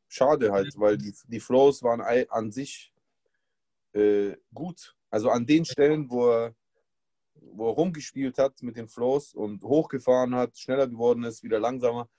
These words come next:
Speaker 1: die waren eigentlich geil, aber hat er, keine Ahnung, er, also entweder hat er sich nicht genug Mühe gegeben, also hat nicht oft genug eingerappt und dann irgendwann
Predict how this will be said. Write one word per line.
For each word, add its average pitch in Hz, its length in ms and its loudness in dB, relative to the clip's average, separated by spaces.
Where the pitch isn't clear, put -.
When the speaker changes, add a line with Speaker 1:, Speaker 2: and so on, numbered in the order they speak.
Speaker 1:
die 110 80 -8
waren 120 140 0
eigentlich 107 240 -8
geil, 131 380 2
aber 95 400 -4
hat - 160 -20
er, 104 100 -4
keine 87 220 -4
Ahnung, 110 300 -2
er, 92 280 -8
also 110 160 0
entweder 120 540 2
hat 117 240 -2
er 123 100 -2
sich 110 200 -12
nicht 120 300 -8
genug 113 300 -6
Mühe 143 240 -2
gegeben, 160 340 -4
also 110 240 0
hat 113 120 -4
nicht 120 320 -4
oft - 240 -2
genug 117 380 -6
eingerappt 151 580 0
und 107 260 -6
dann 110 120 -2
irgendwann 110 560 -4